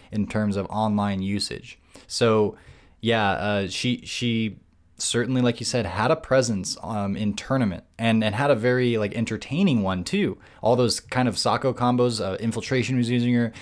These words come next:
Justin Wong was using her, uh, but yeah, that, that does seem to be some, somewhat deceptive as far as seeing how popular she was in the general community. But I felt like I saw her a lot online as well when I was playing. But I mean, here the stats are, and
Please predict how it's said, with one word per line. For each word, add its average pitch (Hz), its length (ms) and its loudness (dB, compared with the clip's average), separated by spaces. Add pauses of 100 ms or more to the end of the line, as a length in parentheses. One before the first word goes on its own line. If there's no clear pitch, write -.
(100)
Justin 101 340 -2
Wong 127 240 4
was 117 180 2
using 123 280 2
her, 120 240 2 (260)
uh, 101 160 0
but 113 240 2
yeah, 139 380 2
that, 123 240 0
that 117 180 0
does 120 220 2
seem 127 180 0
to 120 80 -4
be 117 160 0
some, 120 420 0
somewhat 120 300 0
deceptive 104 720 -4
as 104 180 -2
far 110 280 2
as 101 260 0
seeing 110 160 0
how 104 100 0
popular 104 440 0
she - 160 -4
was 101 340 -2
in 98 80 0
the 95 60 -2
general 95 600 -2
community. 98 460 -4 (140)
But - 100 -8
I 170 60 -6
felt 190 220 0
like 185 140 -4
I 143 60 -4
saw 131 320 -2
her 113 160 -2
a 107 80 2
lot 104 300 -4
online 123 400 0
as 104 100 -4
well 127 180 2
when 107 120 0
I 113 100 -2
was 127 140 -6
playing. 127 480 -4 (220)
But 107 100 -2
I - 20 2
mean, 101 300 2
here 98 320 -4
the 101 80 -6
stats 120 320 -2
are, 95 160 -2
and 92 220 -6